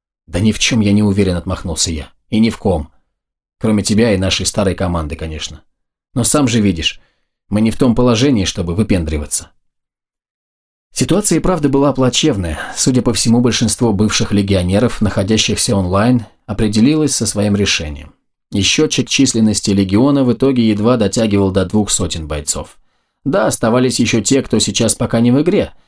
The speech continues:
Тот же Ред обещал потянуть своих ребят, но даже при самых оптимистичных прогнозах мы вряд ли наскребем больше семисот-восьмисот бойцов. Из них одновременно в онлайне едва ли получится собрать больше четверти.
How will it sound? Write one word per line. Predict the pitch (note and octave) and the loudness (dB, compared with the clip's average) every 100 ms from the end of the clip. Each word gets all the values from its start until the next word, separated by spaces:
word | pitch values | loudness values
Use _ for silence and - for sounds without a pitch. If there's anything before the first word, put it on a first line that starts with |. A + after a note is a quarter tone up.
| _ _ - | _ _ -6
Тот | - F#3 | -2 0
же | A#2+ A2+ | 2 4
Ред | D3+ C#3+ | 2 2
обещал | A2 G#2 A#2+ G2 | 0 0 0 0
потянуть | A2+ - A2 G2+ | -2 0 0 0
своих | - G#2 G2 | 0 0 0
ребят, | G#2 G2+ F#2+ - | 0 2 0 0
но | G#2 C#3 D3 | 0 2 0
даже | C#3+ C#3+ B2+ A#2+ | 0 2 2 0
при | A#2+ | 0
самых | A2 - D#3 B2+ | 0 2 2 0
оптимистичных | A2 - A2+ A2 - D3 - G#2 | -2 0 2 2 2 0 0 -2
прогнозах | - G2 A#2+ C3+ A#2+ - | -2 0 2 2 0 0
мы | A#2 | 0
вряд | G#2 C3 D#3+ | 2 2 2
ли | A2 | 2
наскребем | G#2 - F#2+ F#2+ G#2+ F#2+ | 0 0 -2 0 0 2
больше | G#2+ - F#2+ | 0 0 -2
семисот-восьмисот | - G2 - A2 F#2+ F2+ F#2 E2+ F2 D#2+ | -2 0 0 -2 -2 -6 -4 -4 -4 -4
бойцов. | E2 D#2 - - - - _ _ _ _ - | -6 -4 -4 -6 -14 -20 _ _ _ _ -2
Из | A2 C#3 | 0 0
них | E3 | 0
одновременно | A#2+ G#2+ G#2 C3+ C3 A#2+ | 0 2 2 2 4 4
в | A2+ | 4
онлайне | G#2+ A#2 A#2+ A#2 | 2 2 2 2
едва | G#2+ G#2 | 2 2
ли | A2 | 2
получится | G#2+ G2+ G#2 G#2+ - | 2 0 0 -4 -4
собрать | - F#2+ G2+ G2 | -2 0 0 0
больше | G#2 - G2+ | -2 0 -2
четверти. | - D#3 F#2 E2+ - | -2 0 -2 -4 -8